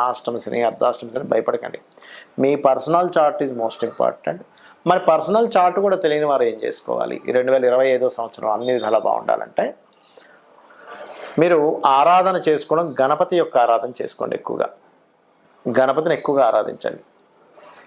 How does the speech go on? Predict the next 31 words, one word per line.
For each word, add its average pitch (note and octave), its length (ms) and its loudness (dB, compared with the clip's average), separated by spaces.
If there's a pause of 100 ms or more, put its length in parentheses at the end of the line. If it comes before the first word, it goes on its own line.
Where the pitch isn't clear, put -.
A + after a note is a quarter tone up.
(480)
సూర్యుడిని, D3+ 440 2 (100)
గణపతిని B2 400 0
ఎక్కువ - 220 -2
ఆరాధించండి. A1 540 -4 (560)
సేవలు, F#3 420 4 (360)
ఎందుకంటే D#3 300 0
పన్నెండవ D3 360 2
స్థానంలో D3 420 -2
శని C#3 240 -2 (400)
వెళ్ళి C3 200 0 (100)
గురు C3 200 2
రాశిలో C3 380 0
న్యాచురల్ D3 420 -2
ట్వెల్త్ B2+ 240 -2
హౌస్లో A#2 280 0
ఉన్నాడు A2 260 -4
కాబట్టి - 320 -4 (800)
మీకు D#3 220 2
దగ్గరలో E3 420 2
ఉండే D3+ 140 2 (120)
ఆలయాల్లో C#3 400 2 (120)
నూనెని E3+ 500 0
దానంగా B2 440 -2
ఇస్తూ - 240 -18
ఉండండి. G#2 280 -6
నూనెని C3+ 440 0
లేదా C#3 140 2 (100)
బెల్లంతో C3+ 460 0 (120)
చేసిన B2+ 280 -4
పదార్థాన్ని B2 640 0
ప్రసాదంగా A#2 500 -4